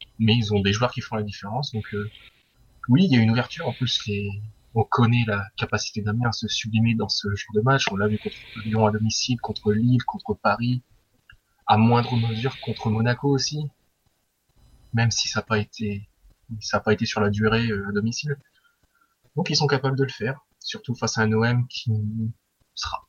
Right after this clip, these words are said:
un peu moins motivé, entre guillemets, parce que même si c'est à domicile, ce Marseille-Amiens, ça fait rêver Amiens, pas Marseille. Donc, euh,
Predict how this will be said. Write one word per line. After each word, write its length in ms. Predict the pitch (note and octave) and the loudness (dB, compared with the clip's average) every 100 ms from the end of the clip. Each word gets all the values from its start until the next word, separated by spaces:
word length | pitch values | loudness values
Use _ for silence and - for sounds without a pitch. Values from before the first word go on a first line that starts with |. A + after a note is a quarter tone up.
| - | -2
un 160 | A#2+ | -2
peu 160 | B2 C3 | 2 4
moins 220 | B2 B2+ | 6 6
motivé, 360 | A#2+ - C3 B2 | 4 2 0 0
entre 220 | C3 - | -2 -2
guillemets, 260 | B2 E3+ F3 | 0 0 -2
parce 140 | - | -6
que 140 | - A2 | -6 -4
même 240 | G#2+ A#2 A#2+ | 2 4 4
si 100 | - | 0
c'est 140 | - | -2
à 20 | |
domicile, 500 | A2+ A#2 A#2+ - D3 | 2 2 2 2 0
ce 200 | - - A2 A2+ _ _ _ _ A#2 | 0 -4 -6 -10 _ _ _ _ -2
Marseille-Amiens, 500 | A2 A#2 G#2+ B2 C3+ | 0 2 4 4 2
ça 120 | A#2 | 0
fait 120 | - | 0
rêver 220 | G#2+ G#2+ | 0 4
Amiens, 260 | A2 C3 D3+ | 2 2 0
pas 100 | A2+ | -2
Marseille. 480 | A2 - C#3+ C#3 - - _ - _ _ _ _ _ _ - | -4 -6 -8 -8 -12 -20 _ -20 _ _ _ _ _ _ -14
Donc, 260 | A#2 - G#3 | -12 -10 -12
euh, 160 | G#3+ | -12